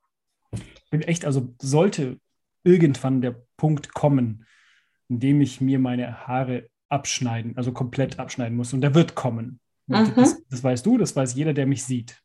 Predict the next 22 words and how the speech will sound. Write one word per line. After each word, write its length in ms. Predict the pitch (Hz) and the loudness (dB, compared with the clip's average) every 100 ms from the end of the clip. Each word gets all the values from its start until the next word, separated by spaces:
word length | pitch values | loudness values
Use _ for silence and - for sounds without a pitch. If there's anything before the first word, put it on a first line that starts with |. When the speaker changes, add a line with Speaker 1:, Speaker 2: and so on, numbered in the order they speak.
| _ | _
Speaker 1:
Und 80 | 135 | -4
das 100 | 139 | 0
weiß 180 | 143 226 | 6 6
ich 100 | 120 | 6
Speaker 2:
<laughs> 20 | |
Speaker 1:
natürlich 380 | 269 269 131 127 | 4 2 -6 -8
auch. 280 | 117 123 - _ - | -8 -10 -16 _ 0
Ja. 260 | 277 254 247 - 294 - - - _ _ | 2 4 2 2 0 0 -4 -6 _ _
Bin 360 | 277 269 - 185 | -4 0 2 4
gespannt, 480 | 165 - 156 190 190 | 2 0 0 0 0
wie 60 | |
ich 100 | 170 | -6
dann 140 | - 139 | -6 -8
aussehe, 360 | 123 139 123 | -6 -8 -8
weil 120 | 120 120 | -8 -8
ich 100 | 113 | -4
bin 160 | 165 | -2
als 300 | 143 139 - | -2 -4 -6
Kind 360 | - 190 233 - | -2 0 0 -2
echt, 560 | 165 190 - - - - 156 | -2 -2 -4 -16 -20 -12 -6
äh, 480 | 156 151 151 147 147 _ _ _ _ _ _ _ | -2 0 -2 -4 -8 _ _ _ _ _ _ _
ja, 360 | 135 131 113 | -4 -2 -4